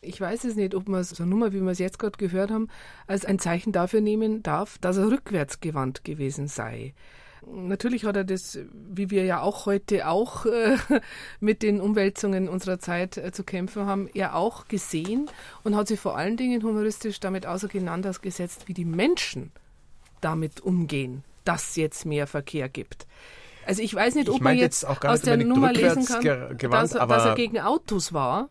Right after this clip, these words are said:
Speaker 2: also,
Speaker 1: Das ist eine
Speaker 2: ähm,
Speaker 1: Beobachtung,
Speaker 2: da
Speaker 1: äh,
Speaker 2: sind wir beim Begriff wie konservativ. Konservativ kann so als rückwärtsgewandt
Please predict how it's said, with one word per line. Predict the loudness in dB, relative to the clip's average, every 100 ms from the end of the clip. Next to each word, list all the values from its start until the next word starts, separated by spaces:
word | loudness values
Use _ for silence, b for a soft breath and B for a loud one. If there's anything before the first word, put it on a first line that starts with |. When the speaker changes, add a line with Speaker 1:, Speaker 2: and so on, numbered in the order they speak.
| 0
Speaker 2:
also, | 4 4
Speaker 1:
Das | 4
ist |
eine | 2 4
Speaker 2:
ähm, | 4 6
Speaker 1:
Beobachtung, | 4 4 2 -4 -2 -2 -2 -6 -2
Speaker 2:
da | 0
Speaker 1:
äh, |
Speaker 2:
sind | 4
wir | 4
beim | 4 2
Begriff | 2 0 -2 -4
wie | -4 -4
konservativ. | -2 0 2 2 0 -2 -4 -4
Konservativ | -4 -2 0 -2 -2 -6 -4
kann | -2 0 0
so | -2 -2
als | 2 0 4
rückwärtsgewandt | 0 2 0 0 0 -2 0 0 -2 -8 -16